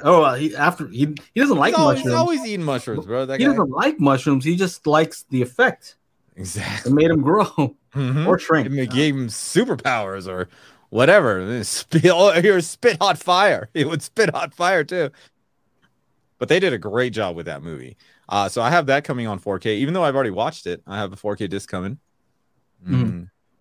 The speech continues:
Speaker 2: yeah. So, I mean, the, so the one thing I do like about, that's what I was trying to say is, um, the digital code, right? So if I don't,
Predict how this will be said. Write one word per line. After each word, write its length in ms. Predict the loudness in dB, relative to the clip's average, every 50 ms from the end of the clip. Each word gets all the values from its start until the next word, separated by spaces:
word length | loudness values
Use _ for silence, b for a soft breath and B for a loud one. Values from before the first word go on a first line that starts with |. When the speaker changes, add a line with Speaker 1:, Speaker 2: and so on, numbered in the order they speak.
| -20 -14 _
Speaker 2:
yeah. 180 | -4 -4 -4 -4 -8 _ _ _ _ _ _ _ _ _ _ _ _ _ _ _ _ _ _ _ -20 -16 -2
So, 160 | 2 2 4
I 80 | 4 4
mean, 300 | 2 0 0 -2 -4 -8 _ _ _ _ _ _ _ _ _
the, 180 | 6 6 6 6
so 160 | 4 2 2
the 60 | 2 2
one 160 | 0 0 0
thing 140 | -2 -2 -2
I 80 | -2
do 160 | 0 0 2
like 180 | 2 2 2 2
about, 360 | 0 0 0 0 0 -2 -4 -8 _ _ _ _
that's 160 | -10 -8 -4 -2
what 80 | -2
I 20 | -2
was 140 | -4 -6 -12 _
trying 180 | -10 -10 -8 -8
to 60 | -10
say 200 | -10 -10 -8 -8
is, 180 | -10 -10 -12 -12 -10
um, 360 | -8 -6 -6 -6 -8 -10 -8 _
the 80 | -4 -2
digital 360 | -2 0 0 0 -2 -2 -4
code, 320 | -6 -8 -10 -10 -12 -18 _ _ _ _ _ _ _ _ _ 0
right? 260 | 2 2 2 0 -2
So 140 | -2 0 0
if 140 | 2 2 0
I 80 | 0
don't, 600 | 0 0 2 2 4 4 2 -2 -6 -12 -16 -18